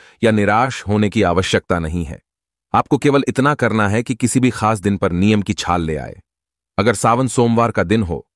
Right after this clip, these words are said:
या सावन चल रहे हों, तो बहुत ही शुभ माना जाता है। साक्षात भगवान शिव का विशेष फल आशीर्वाद मिलता है। जैसे खास दिन होते हैं सावन, दीपावली, एकादशी, धनतेरस, होली आदि, लेकिन खास दिन रोज तो आते नहीं हैं,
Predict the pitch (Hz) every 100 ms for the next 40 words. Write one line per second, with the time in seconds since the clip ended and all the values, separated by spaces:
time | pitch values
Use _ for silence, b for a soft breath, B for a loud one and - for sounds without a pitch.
0 | _ _ _ _ 113 - 127 127 - 131
1 | 113 117 98 101 104 98 95 113 113 107
2 | 123 95 92 85 82 76 85 78 80 -
3 | _ _ _ - 120 107 - 123 127 95
4 | 92 104 110 104 120 104 110 90 87 110
5 | 104 - 110 - 98 98 101 90 90 78
6 | 78 80 69 67 - _ _ _ _ _
7 | _ _ - 123 139 160 - 123 143 120
8 | 143 117 107 113 120 - 110 113 110 120
9 | 131 104 107 95 107 104 104 110 113 B
10 | B - 113 113 104 110 - 110 b b
11 | 92 123 135 117 113 110 - B B -
12 | 143 151 123 80 69 - _ _ _ 127
13 | 165 - 127 170 143 165 139 135 - 127
14 | 104 110 104 107 95 71